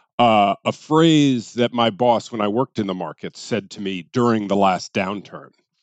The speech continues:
which is, "They don't ring a bell." And what he meant by that is at the bottom of the market, when prices have, uh, hit their lows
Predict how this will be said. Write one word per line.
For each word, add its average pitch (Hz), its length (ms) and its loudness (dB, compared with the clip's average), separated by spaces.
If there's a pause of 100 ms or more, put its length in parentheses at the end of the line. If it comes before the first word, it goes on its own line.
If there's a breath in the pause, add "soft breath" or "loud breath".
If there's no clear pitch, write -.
(500 soft breath)
which 123 280 -6
is, 104 320 -4 (440)
"They 113 180 -2
don't 127 400 0
ring 117 280 0
a 104 60 2
bell." 90 400 -4 (1000)
And 135 140 -2
what 143 120 4
he 131 120 4
meant 180 300 0
by 120 160 4
that 95 380 0
is 101 540 -6 (380)
at - 160 -2
the 139 80 -4
bottom 156 440 2
of 127 120 -2
the 107 80 -4
market, 95 420 -8 (880)
when 113 240 -4
prices 127 1080 0
have, 101 680 0 (920)
uh, 101 440 2
hit - 300 -4
their 135 200 2
lows 98 880 -4